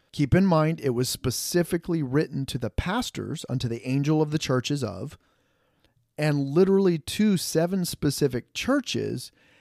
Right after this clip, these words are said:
and each church is given a name by the location of where that church actually was. This cannot be spiritualized either. I-, it's like if I were to say, "Hey, I'm gonna send a message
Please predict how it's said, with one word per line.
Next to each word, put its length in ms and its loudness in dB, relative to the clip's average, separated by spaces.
and 260 -2
each 280 -2
church 480 -2
is 280 -2
given 420 0
a 240 -2
name 720 0
by 200 0
the 120 -2
location 800 -2
of 240 -8
where 240 0
that 260 -4
church 380 -2
actually 420 -4
was. 680 -4
This 320 2
cannot 460 0
be 100 -2
spiritualized 960 -4
either. 420 -2
I-, 120 -12
it's 280 0
like 240 2
if 160 0
I 160 4
were 120 0
to 80 -2
say, 460 0
"Hey, 360 0
I'm 180 -4
gonna 200 0
send 280 0
a 40 2
message 840 -4